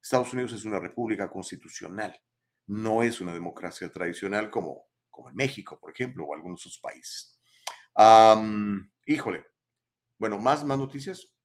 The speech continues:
Órale, eh, mire, ese tema está bueno, porque, bueno, ya sabemos que el commander in chief a veces se le van un poco las cabras al monte.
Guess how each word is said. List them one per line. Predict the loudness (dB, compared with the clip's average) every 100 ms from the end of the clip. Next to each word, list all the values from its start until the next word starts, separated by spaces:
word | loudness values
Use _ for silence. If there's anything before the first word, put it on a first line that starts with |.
| _
Órale, | 2 2 2 -8 -6
eh, | -2 0
mire, | 0 -2 -4
ese | -6 -6
tema | -6
está | -6 -6
bueno, | -4 -4 -6 -16 _ _ _ _ _ _
porque, | 0 2 4 4 2 -2 _ _ _ _ _ _ _ _ _ _
bueno, | -4 -2 2
ya | 0
sabemos | 2 -2 0
que | -2 0 -2
el | -4
commander | -6 -4 -2 -2
in | -6
chief | -6 -6 -6 -8
a | -6
veces | -6 -8 -12
se |
le | -8
van | -6 -8
un | -12
poco | -14 -12
las | -12
cabras | -12 -12 -12 -16
al | -14
monte. | -10 -10 -12